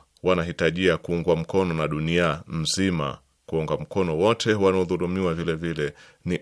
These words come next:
uungwana na ndivyo unavyotakiwa." Anasema Waarabu wana wajibu mkubwa zaidi kwa ndugu zao na Waarabu wenzao wa Palestina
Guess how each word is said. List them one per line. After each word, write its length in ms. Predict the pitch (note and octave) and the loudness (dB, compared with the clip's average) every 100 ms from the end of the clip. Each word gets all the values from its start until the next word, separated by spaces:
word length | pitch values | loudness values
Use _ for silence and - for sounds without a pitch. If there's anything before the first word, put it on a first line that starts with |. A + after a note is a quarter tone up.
| - | 0
uungwana 600 | G2 F2 E2 F2+ E2 C#2+ - _ _ _ | 0 0 0 0 0 -6 -10 _ _ _
na 380 | D#2+ D#2 C#2+ A1+ - _ - | -6 -4 -4 -6 -12 _ -12
ndivyo 400 | D#2 E2+ D2+ - | -6 -6 -4 -6
unavyotakiwa." 680 | F#2 E2+ D2+ D2 A#1+ - D#2 | -4 -4 -4 -6 -10 -8 -6
Anasema 340 | D2 C#2+ G2 F#2+ | -4 -4 0 2
Waarabu 640 | G2 G2+ A#2+ A#2 A2+ G#2 - - - | 2 2 0 0 0 -2 -4 -18 -2
wana 280 | F#2 G#2 G2 | 6 6 6
wajibu 500 | F#2 F2+ F#2+ G2+ - | 4 2 0 -4 -6
mkubwa 440 | F2 E2+ - G2+ D#2+ | -8 -6 -2 2 2
zaidi 400 | - E2 E2 F2+ | 4 2 2 0
kwa 160 | F#2+ | 0
ndugu 280 | E2 D#2+ D#2+ | -2 -4 -6
zao 400 | - G2+ G#2+ A2 | -2 2 2 2
na 120 | F2+ | 0
Waarabu 440 | E2 D#2+ D#2+ D#2 D#2 | 2 2 2 0 -2
wenzao 420 | D2 - F2 E2+ | -4 -2 0 0
wa 200 | - E2 | 0 -2
Palestina 800 | - D2 - - - C#2+ C2 | -2 -8 -6 -10 -8 -8 -4